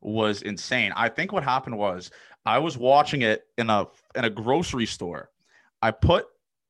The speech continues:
I put the phone on, like, one of the, like, the, the shelves, and my bu-, and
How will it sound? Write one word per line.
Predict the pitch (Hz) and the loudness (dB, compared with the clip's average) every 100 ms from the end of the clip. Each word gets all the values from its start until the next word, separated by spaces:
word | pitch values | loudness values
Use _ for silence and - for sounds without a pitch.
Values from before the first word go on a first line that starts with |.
| _ | _
I | 120 | -6
put | 120 190 | -2 -2
the | 208 | -2
phone | 208 170 160 139 123 113 | -4 0 2 2 -2 -4
on, | 131 131 131 127 - | -2 0 0 -2 -2
like, | 123 110 - - | -2 -2 -6 -14
one | 113 131 | -4 -2
of | 123 | 0
the, | 104 | -2
like, | 101 107 | -4 -4
the, | 101 92 - | -2 -4 -6
the | |
shelves, | - - 165 113 101 98 - - - _ _ _ | -8 0 2 2 0 -6 -18 -20 -20 _ _ _
and | 117 113 | -6 -2
my | 117 | 0
bu-, | 113 120 - | 0 -2 0
and | 113 107 101 | 0 -2 -6